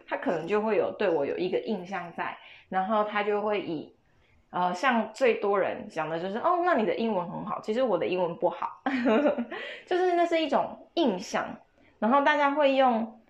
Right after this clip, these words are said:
你的行为、你的工作去做。我觉得用你的行为去定义一个人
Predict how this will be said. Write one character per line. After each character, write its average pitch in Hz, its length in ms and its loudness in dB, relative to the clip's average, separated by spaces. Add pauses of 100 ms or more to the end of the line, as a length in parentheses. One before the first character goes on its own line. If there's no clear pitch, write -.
(260)
你 196 160 2
的 175 320 4
行 208 460 -2
为、 190 220 4
你 175 160 -4
的 160 100 -2 (220)
工 220 260 4
作 - 340 0
去 190 260 -4
做。 - 300 0
我 214 140 4
觉 269 100 2
得 311 80 0
用 330 200 2
你 233 80 0
的 180 120 -2
行 180 280 -6
为 202 100 -2
去 226 140 -4
定 226 200 -2
义 214 180 -2
一 190 40 -4
个 185 100 0
人 156 320 -2